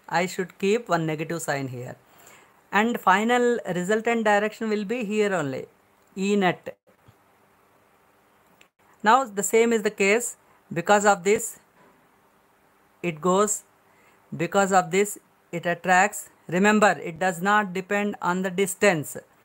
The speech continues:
So that is the beauty of this result. So sigma A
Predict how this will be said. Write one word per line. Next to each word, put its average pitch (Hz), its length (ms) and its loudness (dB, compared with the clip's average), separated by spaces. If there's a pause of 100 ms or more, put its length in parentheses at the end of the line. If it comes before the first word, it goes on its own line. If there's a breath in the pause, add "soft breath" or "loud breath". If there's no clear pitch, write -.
(760 soft breath)
So 202 340 2
that 185 300 -2
is 196 100 0
the 190 80 -2
beauty 202 400 0
of 180 160 2
this 175 160 -4
result. 151 400 -4 (300 loud breath)
So 214 180 0
sigma 220 580 2
A 214 440 2